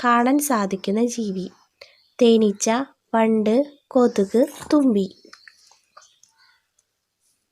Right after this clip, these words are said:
ഉത്തരം തുമ്പി. എത്ര മാസം കൂടുമ്പോഴാണ് ടൂത്ത് ബ്രഷ് മാറ്റേണ്ടത്? അഞ്ച് മാസം, മൂന്ന് മാസം,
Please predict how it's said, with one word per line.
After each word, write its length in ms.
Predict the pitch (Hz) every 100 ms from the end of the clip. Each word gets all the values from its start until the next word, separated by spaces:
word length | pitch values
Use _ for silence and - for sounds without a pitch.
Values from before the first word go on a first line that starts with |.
| _ _ _ _ _ _ _ _ _ _ _ _ _ _ _ _ -
ഉത്തരം 680 | 240 - 233 208 226 294 _ 285
തുമ്പി. 420 | 262 233 185 - _ _ _ _ _ - _ - - -
എത്ര 320 | 302 - 370
മാസം 440 | 359 285 254 262
കൂടുമ്പോഴാണ് 880 | 269 277 247 240 240 247 220 202 277 - _
ടൂത്ത് 280 | 277 269 262
ബ്രഷ് 260 | 254 269 254
മാറ്റേണ്ടത്? 680 | 214 196 196 185 185 180 - - - _ -
അഞ്ച് 300 | 233 240 247
മാസം, 500 | 240 208 196 233 277 - _ _
മൂന്ന് 280 | 247 254 254
മാസം, 480 | 247 214 202 240 285